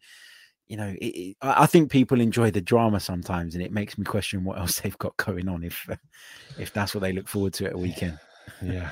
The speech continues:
Speaker 2: absolutely. Um, let's go to, uh, James Rowe, who says, "With Newcastle and West Ham being either sold or part sold with an option for a full takeover, do you expect to see their other clubs targeted?"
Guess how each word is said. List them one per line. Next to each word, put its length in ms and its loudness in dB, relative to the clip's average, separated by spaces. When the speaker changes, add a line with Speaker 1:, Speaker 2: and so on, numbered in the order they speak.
Speaker 2:
absolutely. 600 -8
Um, 600 8
let's 420 0
go 520 8
to, 1000 4
uh, 180 -2
James 300 4
Rowe, 220 6
who 140 0
says, 280 0
"With 120 -2
Newcastle 440 4
and 60 0
West 160 0
Ham 180 4
being 300 2
either 260 4
sold 640 2
or 160 0
part 320 0
sold 400 -4
with 100 -6
an 80 -2
option 440 -4
for 160 -6
a 60 -6
full 200 -6
takeover, 540 -6
do 100 -6
you 80 0
expect 400 -6
to 80 -16
see 220 -4
their 280 -2
other 240 -2
clubs 360 -10
targeted?" 600 -10